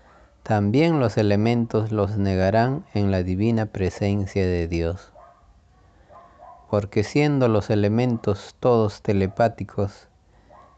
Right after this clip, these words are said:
ellos leen toda mente de cualquier criatura del cosmos.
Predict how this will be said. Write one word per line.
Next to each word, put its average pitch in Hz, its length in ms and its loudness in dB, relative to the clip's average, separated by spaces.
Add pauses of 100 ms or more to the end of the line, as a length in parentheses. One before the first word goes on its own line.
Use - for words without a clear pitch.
(160)
ellos 123 460 2
leen 127 420 2
toda 107 280 4
mente 113 480 0
de 98 120 2
cualquier 101 600 0
criatura 101 640 0
del 90 200 0
cosmos. - 760 -6